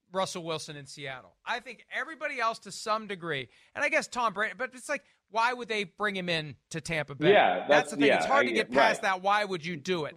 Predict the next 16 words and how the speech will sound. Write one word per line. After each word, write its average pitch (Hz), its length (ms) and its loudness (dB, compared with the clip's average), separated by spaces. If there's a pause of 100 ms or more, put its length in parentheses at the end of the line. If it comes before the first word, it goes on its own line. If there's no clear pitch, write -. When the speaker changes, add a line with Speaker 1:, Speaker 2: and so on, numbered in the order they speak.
(140)
Speaker 1:
Why 202 180 2
would 226 60 8
Speaker 2:
Right, 98 200 6
Speaker 1:
you 208 60 -8
sign 226 200 0
him 214 80 6
Speaker 2:
right. 190 120 2
Speaker 1:
to 175 60 -8
the 160 80 -10
Saints 190 380 -2
when 180 100 -10
you've 165 60 -8
got 185 180 -2
Jameis 185 400 -4
Winston 170 460 -6 (320)
and 175 260 -4